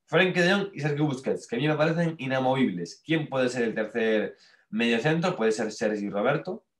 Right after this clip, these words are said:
puede ser Ilaix Moriba. No, Ilaix Moriba no, porque, eh, ahora mismo está con el B y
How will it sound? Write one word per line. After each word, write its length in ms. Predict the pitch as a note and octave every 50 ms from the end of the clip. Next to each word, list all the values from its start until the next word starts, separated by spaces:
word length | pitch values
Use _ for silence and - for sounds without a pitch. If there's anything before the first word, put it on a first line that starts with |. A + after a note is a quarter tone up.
| _ -
puede 140 | A2 A2 G#2+
ser 180 | A2 B2 A2+
Ilaix 320 | A2+ A2+ A#2 A#2 A#2 A2+ A2
Moriba. 320 | G#2+ G#2+ B2 C3 C#3+ - -
No, 320 | F3+ G2 A2 C#3+ D3+ - -
Ilaix 240 | F#3+ F#3 F#3 G3
Moriba 220 | - F#2+ - G2 A2
no, 160 | B2 B2 G#2+
porque, 400 | A2 A2 G#2+ - B2 A2+ G#2+ - - - - - - - - - _ _ -
eh, 280 | F#2+ G2 G2+ G#2 G#2 G#2 G#2 G2 D#2+
ahora 220 | G2+ B2 B2+ C3
mismo 160 | C3+ C3 C3 B2+
está 160 | B2 C3 B2
con 160 | A#2+ A#2+ A#2
el 140 | A#2 A2+ A#2+
B 200 | C3+ C#3+ C#3+ - -
y 220 | D#3+ D3+ -